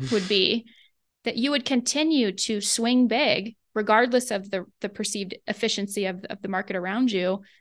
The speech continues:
Speaker 2: um, and try to find advantages where you can, because this is how you've constructed your timeline to not be content-,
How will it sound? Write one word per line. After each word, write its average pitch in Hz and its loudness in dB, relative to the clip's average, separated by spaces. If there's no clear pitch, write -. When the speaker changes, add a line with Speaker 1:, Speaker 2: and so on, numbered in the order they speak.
Speaker 2:
um, 196 2
and 196 0
try 214 2
to 202 2
find 202 -2
advantages 190 -2
where 185 -2
you 180 -4
can, 226 0
because 220 2
this 247 6
is 262 0
how 247 2
you've 247 2
constructed 220 0
your 208 2
timeline 247 -2
to 247 6
not 247 6
be 247 0
content-, 277 0